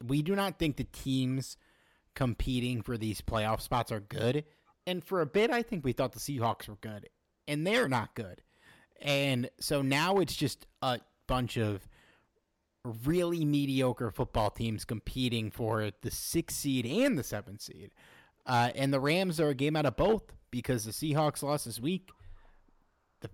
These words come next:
the, the Vikings lost this week, and they reverted to not looking good. Uh, we'll see how it goes down the stretch. But, like, if we're in the A F C, man, the tenth seed in the A F C right now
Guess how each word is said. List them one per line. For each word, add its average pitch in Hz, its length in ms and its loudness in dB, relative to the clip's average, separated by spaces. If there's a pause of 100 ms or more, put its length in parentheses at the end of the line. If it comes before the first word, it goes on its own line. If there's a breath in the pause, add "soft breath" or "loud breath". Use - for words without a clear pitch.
(160)
the, 107 400 2
the 113 80 0
Vikings 139 540 2
lost 151 180 4
this 156 160 -4
week, 156 300 -2
and 113 420 0
they 120 220 0
reverted 113 720 2
to 104 420 -2 (580)
not 117 380 -2
looking 156 420 -4
good. 170 300 4 (720 soft breath)
Uh, 110 240 0
we'll 117 80 -8
see 196 140 -2
how 190 60 4
it 180 60 -2
goes 143 200 4
down 131 120 2
the 107 60 0
stretch. 143 260 0
But, - 120 -6
like, 120 180 -2
if 127 140 -6
we're 262 160 4
in 202 100 4
the 127 160 4
A 120 80 4
F 110 120 -2
C, 151 280 0
man, 101 400 -2 (160)
the 120 400 -2 (1160 soft breath)
tenth 214 360 2
seed 170 540 0
in 127 220 2
the 123 180 4
A 117 140 6
F 110 80 0
C 117 180 0
right 104 220 0
now 76 300 -14